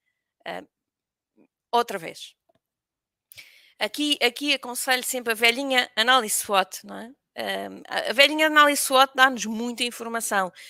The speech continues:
quer, ah, daquilo que é o meu mundo interno, quer daquilo que é o mundo externo. E em momentos em que há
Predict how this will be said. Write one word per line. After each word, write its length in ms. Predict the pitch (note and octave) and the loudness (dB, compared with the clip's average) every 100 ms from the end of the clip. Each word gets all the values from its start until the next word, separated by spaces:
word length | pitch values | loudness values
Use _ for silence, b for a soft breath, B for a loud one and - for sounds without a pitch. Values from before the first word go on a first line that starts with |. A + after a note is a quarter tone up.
| B | B
quer, 360 | - C4 A#3 A#3 B B - | 6 10 10 8 B B 0
ah, 160 | G#3 | 2
daquilo 400 | A3 B3 B3+ B3 | 2 0 -2 -6
que 280 | G3+ - A3 | -6 -6 2
é 200 | G#3 G3 | 2 2
o 100 | - | -2
meu 160 | G#3 G3+ | -8 -6
mundo 260 | G3 G3 G3 | -8 -10 -12
interno, 520 | F#3+ A#3 B3+ C4 B3 | -2 2 4 2 -2
quer 240 | B3 A#3 | 4 4
daquilo 320 | A3+ - B3 | 2 -6 -8
que 100 | - | 0
é 80 | A#3+ | 2
o 120 | A3 | 2
mundo 420 | G3+ A3 A3 G#3 - _ | 0 -4 -4 -8 -18 _
externo. 600 | - G3+ - F#3+ E3+ E3 - b b b b _ | 0 2 2 2 0 -4 -20 b b b b _
E 200 | - C4 _ _ _ _ _ _ _ _ _ _ _ _ - _ _ _ _ _ _ _ _ - | -4 -4 _ _ _ _ _ _ _ _ _ _ _ _ -20 _ _ _ _ _ _ _ _ 4
em 100 | D4 | 6
momentos 600 | E4+ D#4+ D4+ C#4+ - G#3+ | 6 2 4 4 2 -4
em 160 | A#3+ C4 | -4 -4
que 160 | - B3+ | 2 6
há 320 | A#3+ A3+ - | 8 8 4